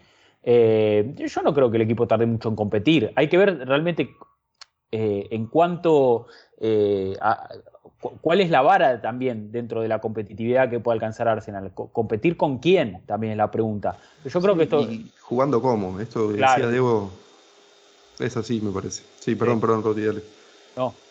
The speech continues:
Speaker 1: Eh, no, eso básicamente. Eh, hay que ver la vara hacia, hacia dónde la, la elevamos, pero como decimos, repetimos,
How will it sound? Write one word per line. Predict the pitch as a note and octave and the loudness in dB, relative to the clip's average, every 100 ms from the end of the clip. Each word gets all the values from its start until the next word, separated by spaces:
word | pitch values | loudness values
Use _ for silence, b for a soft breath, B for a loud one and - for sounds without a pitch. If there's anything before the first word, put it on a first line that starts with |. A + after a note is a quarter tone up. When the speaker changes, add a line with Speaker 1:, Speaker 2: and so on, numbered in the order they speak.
| _ - | _ -6
Speaker 1:
Eh, | B2+ A#2+ A2+ A2+ F3 | -2 0 0 -2 0
no, | C4 B3+ | 2 2
eso | B3+ E3+ | 0 -2
básicamente. | D3+ - D#3+ D3+ B2 G#2+ - | -2 -2 -4 -2 -6 -6 -6
Eh, | A#2+ A#2+ | -2 0
hay | C#3 | 0
que | |
ver | D#3+ | 2
la | F3+ D3 | 4 4
vara | F3 F3+ C3+ B2+ A2+ | 6 6 4 4 0
hacia, | A2+ B2 A2+ B2+ B2 | -4 -8 -4 -2 -2
hacia | A#2+ C3 B2+ | -4 -4 -4
dónde | D3+ | -2
la, | C3+ B2 A#2+ | 2 2 2
la | A#2+ | 0
elevamos, | C3 G#3 G3+ | 0 0 0
pero | D3+ | -4
como | C#3 D#3+ | -4 -4
decimos, | F#3 B3+ G3+ | -6 -4 -2
repetimos, | E3 D#3 E3 G#3+ G3+ F3+ | 0 -2 -2 -2 -2 -4